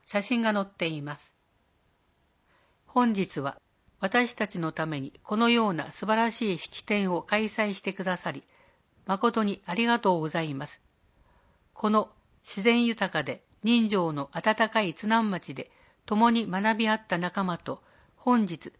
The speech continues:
成人式を迎えることができたこと、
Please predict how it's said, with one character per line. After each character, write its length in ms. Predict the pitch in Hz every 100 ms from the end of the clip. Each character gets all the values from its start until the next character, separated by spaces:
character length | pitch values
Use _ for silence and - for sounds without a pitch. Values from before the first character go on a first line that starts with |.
| _
成 260 | - 240 240
人 240 | 240 233
式 260 | 196 - 165
を 160 | 139
迎 300 | 151 180 226
え 60 | 226
る 80 | 220
こ 140 | 220
と 120 | 214
が 140 | 190 151
で 120 | 208
き 120 | -
た 100 | 180
こ 140 | -
と、 240 | 139 -